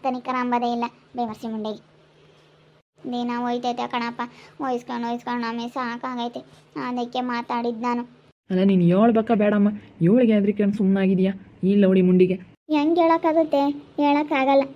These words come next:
Speaker 1: ಹ್ಮ್, ಹ್ಮ್, ಹೇಳೋಕ್ಕಾಗ್ದಿರೋದಕ್ಕೆ ಆ ಹುಡುಗರು ಪಾಪ ಸುಮ್ನೆ ಅದೇನೆ,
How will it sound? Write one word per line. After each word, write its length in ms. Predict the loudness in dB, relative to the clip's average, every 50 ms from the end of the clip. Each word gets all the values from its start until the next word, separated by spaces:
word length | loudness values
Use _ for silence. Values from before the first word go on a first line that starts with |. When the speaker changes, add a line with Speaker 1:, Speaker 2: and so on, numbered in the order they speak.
| -4 0
Speaker 1:
ಹ್ಮ್, 420 | 2 2 4 4 4 2 2 2 0 -4 -8 -14 -20 -20 -16 -10
ಹ್ಮ್, 300 | -8 -6 -6 -4 -4 -2
ಹೇಳೋಕ್ಕಾಗ್ದಿರೋದಕ್ಕೆ 840 | -2 -2 -2 -2 -2 -2 -2 0 0 0 0 0 0 0 0 2
ಆ 300 | 2 2 2 0 0 0
ಹುಡುಗರು 240 | 0 0 0 0 -2
ಪಾಪ 240 | -2 -4 -2 -2 -2
ಸುಮ್ನೆ 320 | -2 -2 -2 0 0 2 2
ಅದೇನೆ, 340 | 2 2 2 2 2 0